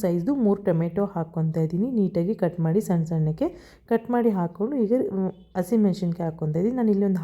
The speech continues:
ಆರರಿಂದ ಏಳು ಹಾಕ್ಕೊತಾ ಇದ್ದೀನಿ. ಹಸಿಮೆಣ್ಸಿನ್ಕಾಯಿ ನೋಡ್ಕೊಂಡು ಹಾಕ್ಕೊಳ್ಳಿ, ನಿಮಗೆ ಎಷ್ಟು ಬೇಕೋ ಅಷ್ಟು, ರುಚಿಗೆ ತಕ್ಕಷ್ಟು. ಈಗ ಮೆಂತ್ಯ ಸೊಪ್ಪು ಏನು ವಾಶ್ ಮಾಡಿ ಕಟ್ ಮಾಡಿ ಇಟ್ಕೊಂಡಿದ್ದೀನಿ ಅಲ್ವಾ,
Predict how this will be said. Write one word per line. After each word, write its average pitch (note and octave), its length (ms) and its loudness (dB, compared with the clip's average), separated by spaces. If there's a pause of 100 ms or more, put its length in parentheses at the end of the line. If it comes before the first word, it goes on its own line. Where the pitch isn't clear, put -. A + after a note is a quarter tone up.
(100)
ಆರರಿಂದ F3+ 340 2 (140)
ಏಳು E3+ 200 2
ಹಾಕ್ಕೊತಾ D#3+ 360 -6
ಇದ್ದೀನಿ. B3 180 0 (380)
ಹಸಿಮೆಣ್ಸಿನ್ಕಾಯಿ A3 800 -2
ನೋಡ್ಕೊಂಡು G3 460 2
ಹಾಕ್ಕೊಳ್ಳಿ, F3 460 -2
ನಿಮಗೆ A3 280 2 (420)
ಎಷ್ಟು G3 180 -4 (100)
ಬೇಕೋ F3+ 340 -2 (160)
ಅಷ್ಟು, - 280 -8 (500)
ರುಚಿಗೆ F3+ 420 -2
ತಕ್ಕಷ್ಟು. D#3 400 -6 (500)
ಈಗ G#3 100 0 (240)
ಮೆಂತ್ಯ G3 380 2
ಸೊಪ್ಪು C4 280 -4 (200)
ಏನು G#3+ 260 2
ವಾಶ್ E3+ 320 -2
ಮಾಡಿ F#3 200 -2 (100)
ಕಟ್ E3+ 260 -4
ಮಾಡಿ E3+ 200 0
ಇಟ್ಕೊಂಡಿದ್ದೀನಿ D#3+ 580 0
ಅಲ್ವಾ, G3+ 200 0